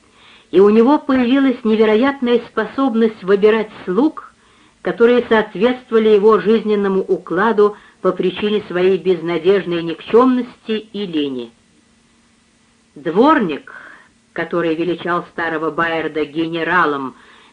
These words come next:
и которого старый Байерд и все его клиенты, коим он без конца, хотя и весьма небрежно и нерадиво, оказывал разные мелкие услуги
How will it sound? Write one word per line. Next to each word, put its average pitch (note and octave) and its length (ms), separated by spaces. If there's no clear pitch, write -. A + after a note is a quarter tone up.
и D3+ 140
которого E3+ 560
старый F3 360
Байерд F3 440
и D#3 60
все E3+ 220
его E3+ 120
клиенты, E3+ 800
коим E3+ 260
он F3 140
без F3 220
конца, F3 400
хотя E3+ 340
и D#3+ 40
весьма E3+ 280
небрежно E3 640
и D#3+ 140
нерадиво, E3 600
оказывал E3+ 560
разные E3 480
мелкие E3+ 400
услуги E3 720